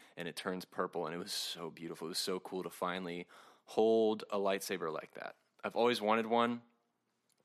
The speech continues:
I have the fun little, you know, Target brand ones or, like, the, the really cheap plasticky ones from Star Tours a long time ago.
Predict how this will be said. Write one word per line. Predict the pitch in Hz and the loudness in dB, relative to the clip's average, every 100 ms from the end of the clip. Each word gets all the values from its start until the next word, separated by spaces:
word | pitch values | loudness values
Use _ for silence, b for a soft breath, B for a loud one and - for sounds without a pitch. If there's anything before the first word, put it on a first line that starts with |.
| _ _ - | _ _ 0
I | 139 | 4
have | 170 139 | 4 4
the | |
fun | 113 110 107 107 | 2 4 4 2
little, | 104 98 98 92 _ | 2 2 2 -2 _
you | 101 | -4
know, | 92 | -4
Target | - 95 92 95 | -2 -2 0 -2
brand | 92 90 87 | -4 -4 -4
ones | 90 87 85 87 | -6 -6 -8 -10
or, | 80 78 | -8 -6
like, | 82 - | -6 -6
the, | 78 73 B B B B B B | -6 -6 B B B B B B
the | 95 87 | -6 -4
really | 87 95 95 | -4 -4 -4
cheap | - - 98 98 - - | -4 -6 -4 -8 -10 -6
plasticky | 90 87 - - 95 | -2 -2 -2 -6 -4
ones | 92 92 90 | -2 -4 -6
from | - 87 87 76 _ _ - | -8 -8 -10 -14 _ _ -8
Star | - 90 87 | -2 0 0
Tours | - 92 90 87 | 0 -4 -2 -2
a | 85 | -2
long | 85 85 | -4 -4
time | - 87 90 | -6 -6 -4
ago. | 87 90 | -4 -4